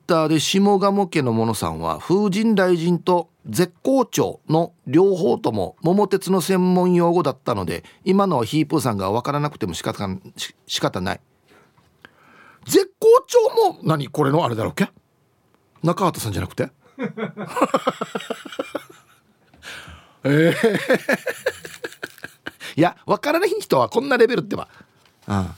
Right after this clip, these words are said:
行きましょう。ユンタンザヤッシーです。こんにちは。アンケートのアンサーA。アパートや集合住宅の空き部屋で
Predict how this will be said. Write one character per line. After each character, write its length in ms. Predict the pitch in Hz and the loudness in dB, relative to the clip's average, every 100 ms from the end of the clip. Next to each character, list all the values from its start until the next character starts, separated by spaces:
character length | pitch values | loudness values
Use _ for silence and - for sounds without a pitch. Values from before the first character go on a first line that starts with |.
| _ - | _ -6
行 80 | 135 | 0
き 60 | 147 | 0
ま 80 | |
し 100 | 110 | 0
ょ 140 | 110 - _ _ _ _ _ _ _ _ _ _ _ - - _ | -2 -6 _ _ _ _ _ _ _ _ _ _ _ -20 -20 _
う。 40 | 135 | 2
ユ 60 | |
ン 140 | 175 175 | 2 2
タ 100 | 175 | 2
ン 60 | |
ザ 80 | 160 | 4
ヤ 80 | 165 | 2
ッ 40 | |
シ 180 | 160 120 | 0 -2
ー 40 | 104 | -6
で 100 | - | -6
す。 180 | - _ _ _ | -16 _ _ _
こ 80 | 110 | -2
ん 40 | |
に 60 | 107 | 0
ち 60 | |
は。 180 | 101 95 _ _ _ _ _ _ _ _ - - | 0 -2 _ _ _ _ _ _ _ _ -20 -8
ア 80 | - | -2
ン 80 | 185 | 2
ケ 100 | 190 | 2
ー 40 | |
ト 100 | 147 | 2
の 100 | 123 | 2
ア 60 | 135 | 2
ン 60 | 147 | 0
サ 240 | 101 - | -2 0
ー 40 | 131 | 0
A。 200 | 127 - _ _ _ _ _ _ _ _ _ - _ _ | 0 -4 _ _ _ _ _ _ _ _ _ -20 _ _
ア 140 | - 110 | -6 -2
パ 180 | 156 175 | 0 0
ー 40 | |
ト 140 | 175 151 | 2 4
や 160 | 131 | 2
集 220 | - 175 | 4 4
合 220 | 175 185 160 | 4 4 4
住 160 | 196 | 2
宅 240 | 190 165 139 | 2 0 0
の 120 | 117 | 0
空 120 | 110 | 0
き 140 | - | -2
部 100 | 143 | 2
屋 180 | 147 135 | 2 2
で 200 | 131 127 | 0 -4